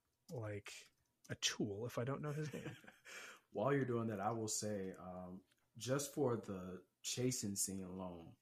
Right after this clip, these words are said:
Speaker 2: between Batman and Penguin, that scene alone should have gotten him nominated because it was so
Speaker 1: Mm-hmm.
Speaker 2: beautifully crafted. And then, as you all see in my background, the Batman walking from the explosion towards the Penguin's car, like,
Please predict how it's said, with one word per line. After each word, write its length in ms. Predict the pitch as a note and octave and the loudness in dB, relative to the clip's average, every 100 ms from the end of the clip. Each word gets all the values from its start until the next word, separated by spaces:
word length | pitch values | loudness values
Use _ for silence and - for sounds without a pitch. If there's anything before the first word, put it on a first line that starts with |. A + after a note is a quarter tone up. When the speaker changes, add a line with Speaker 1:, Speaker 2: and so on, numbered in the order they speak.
| - | -6
Speaker 2:
between 360 | G2+ G#2 F#2+ | -4 -4 -4
Batman 360 | F#2 F#2+ F#2+ F#2 | -4 -6 -6 -6
and 100 | F2+ | -8
Penguin, 440 | F#2 F2 D2+ - - _ - A2+ | -10 -12 -12 -16 -20 _ -14 -6
that 180 | A2+ C3 | 0 4
scene 260 | E3 C#3 | 4 4
alone 320 | G#2+ G#2 F#2+ F#2+ | 2 0 -2 -4
should 160 | F#2+ | -4
have 140 | F#2 - | -6 -6
gotten 180 | D2 | -8
him 180 | - F2 | -10 -16
nominated 380 | - - - - - _ _ _ _ _ _ _ - | -14 -14 -14 -16 -18 _ _ _ _ _ _ _ -8
because 260 | A#2 B2 A2 | 0 0 0
it 80 | |
was 360 | G#2 G2+ - - | 0 0 0 0
so 380 | - - - B2 | -2 0 4 6
Speaker 1:
Mm-hmm. 100 | A2+ | 4
Speaker 2:
beautifully 340 | A#2 A2+ A2+ A2 | 2 -2 -2 -4
crafted. 580 | A2+ G2 - G2+ F#2 F2 _ _ _ - | -2 -4 -4 -6 -6 -8 _ _ _ -6
And 140 | A2+ | -2
then, 420 | A#2+ B2 A#2+ A2+ A2 | 2 2 2 2 2
as 320 | B2 B2+ A#2+ | 4 4 4
you 160 | B2 B2 | 4 6
all 140 | A#2 | 6
see 340 | A2 B2 A2+ G#2+ | 6 2 2 2
in 80 | |
my 140 | G2+ G2+ | 0 -2
background, 720 | G2+ A#2 A2+ G#2 F2+ F2+ F2 _ _ _ _ _ _ - A#2+ | 0 0 0 -2 -4 -8 -12 _ _ _ _ _ _ -16 -6
the 320 | A2+ G#2+ G#2 G2 | 0 0 0 4
Batman 560 | C3 C3 B2 A#2+ A#2 G#2+ | 6 6 4 2 2 2
walking 380 | A2 A#2 B2 | 2 2 0
from 240 | A2 A#2+ G#2+ | 0 0 2
the 120 | G#2 | 2
explosion 560 | G2 - A2+ A2 G2+ G2 | 0 -2 0 2 0 -2
towards 460 | - A2 A2 G#2+ | -2 0 0 0
the 60 | F#2+ | -6
Penguin's 460 | - A2 G2+ F#2+ F#2 | -6 -4 -2 -4 -6
car, 420 | G#2+ G#2+ F#2+ F2+ E2 | -2 -2 -2 -4 -8
like, 160 | D#2 | -12